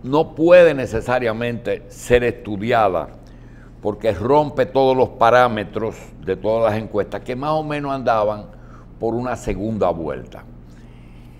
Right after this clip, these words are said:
Hubo personas que hasta esperó hasta que saliera el periódico Hoy,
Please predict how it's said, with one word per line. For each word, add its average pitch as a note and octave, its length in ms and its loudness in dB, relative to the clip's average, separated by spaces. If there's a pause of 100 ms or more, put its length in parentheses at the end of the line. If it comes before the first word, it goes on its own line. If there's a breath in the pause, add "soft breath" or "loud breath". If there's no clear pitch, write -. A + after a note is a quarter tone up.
(460 loud breath)
Hubo C3+ 160 -2
personas C#3+ 920 2
que A2+ 100 0
hasta A2 200 0
esperó A#2 840 0 (360)
hasta - 240 -6
que G2+ 140 -8
saliera G#2+ 500 -2
el A#2 100 -2
periódico G#2 720 -4 (220)
Hoy, A2 440 0